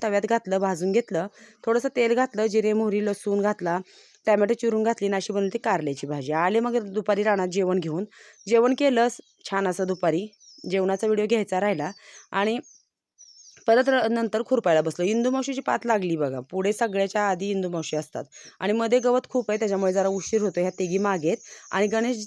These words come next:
तिकडे बसलाय, ती माझी पात आहे. पण काय झालं, अचानकच, अ, पाऊस यायला लागला. मग मी काय केलं, गवत गोळा करायला चालू केलं, कारण का,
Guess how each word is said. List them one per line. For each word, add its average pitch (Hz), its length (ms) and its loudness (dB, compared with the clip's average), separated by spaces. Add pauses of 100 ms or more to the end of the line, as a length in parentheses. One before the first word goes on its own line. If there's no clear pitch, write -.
तिकडे 233 220 0
बसलाय, 220 400 0
ती 226 140 -8
माझी 196 300 0
पात 196 240 -2
आहे. 180 80 2
पण 208 140 -4
काय 226 160 0
झालं, 226 180 0
अचानकच, 214 600 -4
अ, 226 100 0
पाऊस 220 340 -2
यायला 220 140 2
लागला. 180 240 -2 (460)
मग 220 100 0
मी 240 180 2
काय 262 160 0
केलं, 240 340 2 (720)
गवत 226 220 2
गोळा 240 200 4
करायला 220 240 2
चालू 214 260 2
केलं, 185 200 2
कारण 208 260 -2
का, 214 300 0